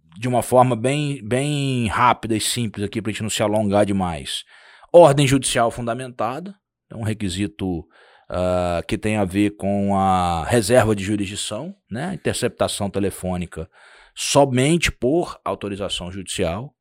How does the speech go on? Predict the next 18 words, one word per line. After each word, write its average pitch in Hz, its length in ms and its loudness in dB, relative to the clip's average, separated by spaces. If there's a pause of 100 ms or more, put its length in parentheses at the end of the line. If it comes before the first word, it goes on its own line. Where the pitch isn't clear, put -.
ou 95 120 -8
seja, 90 320 -4
nós 90 320 -4 (180)
se - 180 -2
enquadram 110 640 4
ali 92 300 2 (460)
exatamente 107 640 2
naquela 101 880 2 (520)
reserva 131 520 4
de 113 80 2
jurisdição, 117 600 2
então 113 180 -6
só 117 160 2
o 120 60 2
Poder 107 220 0
Judiciário 98 400 -2
pode 104 400 2
alterar, 98 560 -2